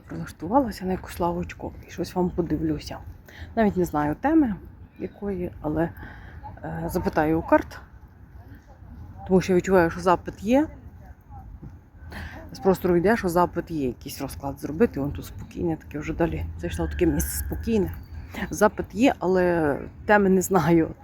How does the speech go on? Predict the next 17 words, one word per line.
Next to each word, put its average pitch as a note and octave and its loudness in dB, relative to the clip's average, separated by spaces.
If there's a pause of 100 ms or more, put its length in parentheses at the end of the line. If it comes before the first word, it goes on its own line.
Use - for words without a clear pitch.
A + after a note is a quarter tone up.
тому F#3 -2
зараз E3+ -4
будемо E3+ 0
так. - -4 (800)
Е, E3+ -4
що - -4
карти F3 0
покажуть, F3+ -2 (240)
так E3+ -8
подивимось. B2 -8 (1000)
Так - -10
що C#3 -6 (120)
влаштовуйтеся E3+ 0
зручненько, G#3+ -2 (920)
кому D#3+ 0 (340)
цікаво. F#3 0 (1700)
Е, D3 -8